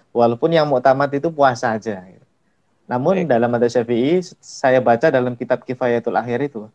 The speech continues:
Speaker 1: andai kata di, keluarganya nggak mau puasa, ya, dia boleh milih pendapat yang tadi, qaul jadidnya malah ya, qaul jadidnya Imam Syafi'i, untuk membayar fidyah, tidak apa-apa.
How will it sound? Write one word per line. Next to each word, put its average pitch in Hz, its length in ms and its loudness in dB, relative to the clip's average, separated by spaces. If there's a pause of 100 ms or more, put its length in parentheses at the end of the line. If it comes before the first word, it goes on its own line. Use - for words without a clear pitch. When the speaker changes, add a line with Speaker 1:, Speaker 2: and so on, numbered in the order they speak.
(220)
Speaker 1:
andai 135 340 2
kata 135 400 -2
di, 139 140 -8 (240)
keluarganya 143 480 0
nggak 147 160 2
mau 143 100 0
puasa, 135 640 -4
ya, - 160 -20 (1040)
dia 156 400 4
boleh 175 500 0
milih 143 440 -2
pendapat 117 500 0
yang 120 160 -2
tadi, 120 600 -2
qaul 123 440 2
jadidnya 156 520 0
malah 120 260 -4
ya, 101 160 -10
qaul 110 220 -4
jadidnya 110 420 -6
Imam 110 140 -8
Syafi'i, 113 420 -8 (240)
untuk 127 260 -2
membayar 117 360 0
fidyah, 101 440 -10 (160)
tidak 101 280 -6
apa-apa. - 320 -16